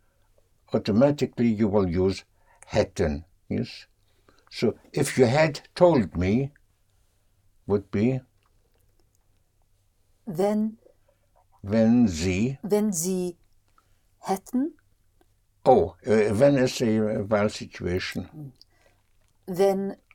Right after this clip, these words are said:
Speaker 2: Sie mir
Speaker 1: Wenn Sie
Speaker 2: wenn Sie mir g-, gesagt hätten.
Speaker 1: Yes. Wenn Sie mir
Speaker 2: Ja.
Speaker 1: gesagt hätten.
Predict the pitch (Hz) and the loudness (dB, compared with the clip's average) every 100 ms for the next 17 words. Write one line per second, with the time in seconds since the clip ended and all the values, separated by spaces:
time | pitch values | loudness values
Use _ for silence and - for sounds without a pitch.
0 | _ _ _ _ _ 190 156 180 180 180 | _ _ _ _ _ -10 -6 -4 -2 -2
1 | 196 220 214 214 - _ - 107 85 120 | 0 0 0 -2 -6 _ 0 0 0 0
2 | 127 151 - _ - 180 175 185 - _ | -2 -2 -8 _ -12 -6 -4 -4 -8 _
3 | _ _ _ - 151 185 180 185 - _ | _ _ _ -10 -6 -4 -4 -8 -12 _
4 | _ _ _ - 180 196 214 240 - _ | _ _ _ -6 -2 0 0 -2 -6 _
5 | _ _ _ _ - - - 175 156 180 | _ _ _ _ -20 -14 -6 -4 0 0
6 | 202 - - - _ _ - - 190 - | 0 -6 -14 -18 _ _ -14 -8 -6 -4
7 | 233 403 _ _ _ _ _ _ _ - | -4 -4 _ _ _ _ _ _ _ -12
8 | 80 - _ _ _ _ 113 113 110 87 | -12 -14 _ _ _ _ 0 4 4 2
9 | - 123 123 123 98 110 95 98 - - | 0 2 2 0 2 2 2 0 -6 -18
10 | 143 - _ - - 101 101 85 87 - | -20 -20 _ -10 -2 0 2 2 0 -6
11 | 98 85 - 78 | -4 -4 -6 -10